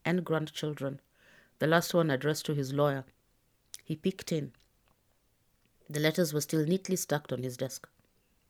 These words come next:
He closed the door, and the action seemed to galvanize him somehow, as if the click of the latch was some kind of resolution. Before him, he could see the staircase that wound up to the top floor, to the master bedroom,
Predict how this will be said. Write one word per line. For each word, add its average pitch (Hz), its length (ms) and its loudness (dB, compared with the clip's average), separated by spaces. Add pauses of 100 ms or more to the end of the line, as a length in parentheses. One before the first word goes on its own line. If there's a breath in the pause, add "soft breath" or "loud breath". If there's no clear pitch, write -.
He 151 140 -6
closed 165 320 0
the 135 80 0
door, 147 180 -2 (800)
and 139 140 2
the - 100 0
action 185 320 6
seemed 170 300 2
to - 80 -8 (140)
galvanize 147 560 6
him 131 140 -2
somehow, 143 480 0 (680 soft breath)
as 131 140 0
if 233 120 6
the 196 80 0
click 196 280 2
of 175 160 4
the 147 80 2
latch 160 400 2 (200)
was 139 140 0
some 190 220 6
kind 170 240 6
of 127 180 0
resolution. 143 520 0 (1080)
Before 202 320 6
him, 233 220 8
he - 160 -6
could 160 160 -4
see - 120 0
the 160 120 0
staircase 185 640 2
that - 220 -4
wound 165 200 -2
up 147 140 -8
to - 60 -20
the 147 60 -2
top 147 280 -4
floor, 143 280 -6 (520)
to - 80 -8
the 151 100 2
master 160 320 2
bedroom, 151 480 0